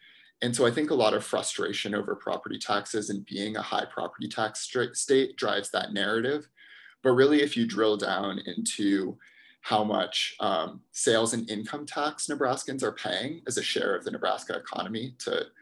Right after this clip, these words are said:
be able to put it in comparison with other states, we're a relatively low sales tax state and a middle to low income tax state.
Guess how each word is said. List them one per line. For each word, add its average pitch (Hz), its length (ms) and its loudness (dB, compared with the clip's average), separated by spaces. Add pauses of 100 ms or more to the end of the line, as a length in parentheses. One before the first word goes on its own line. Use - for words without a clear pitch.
(240)
be - 100 2
able 95 180 0
to - 60 -2
put 87 200 -4
it - 160 -4
in 92 140 -14
comparison - 520 -6
with - 140 -10
other - 220 -4
states, 131 440 0
we're 107 260 2 (440)
a 113 60 0
relatively 127 560 6
low 92 260 -2
sales 82 360 -2
tax 110 320 -2
state 135 500 2
and 98 320 -4 (160)
a 110 60 -2
middle 107 280 2
to - 160 -6
low - 260 -2
income - 340 -10
tax - 340 -8
state. - 300 -6